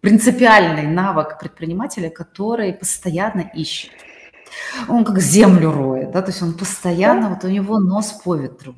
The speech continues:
Speaker 1: у него хвост трубой, что называется. А где ещё? А как ещё? Вот это вот, мне кажется, поисковое поведение, оно очень, во-первых, расширяет, э, видение, расширяет какие-то горизонты, да, то есть мы как бы выходим из своего привычного,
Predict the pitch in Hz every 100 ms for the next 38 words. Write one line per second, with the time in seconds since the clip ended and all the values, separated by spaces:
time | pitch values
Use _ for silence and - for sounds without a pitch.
0 | 127 151 165 170 226 233 - - - -
1 | 165 214 - 214 190 185 156 - 135 135
2 | 139 127 120 139 147 214 214 - 143 -
3 | - 202 180 - 147 220 226 208 208 -
4 | - - 175 208 - - 196 190 190 214
5 | 165 143 143 151 156 240 302 175 - 165
6 | 160 - 127 143 - - 165 170 147 131
7 | - - - 147 127 117 - _ _ -
8 | 185 185 196 240 339 381 _ 175 165 -
9 | 170 151 - - - 160 160 208 262 247
10 | 180 185 - 156 147 151 160 226 165 151
11 | - 170 175 165 170 165 175 - - 131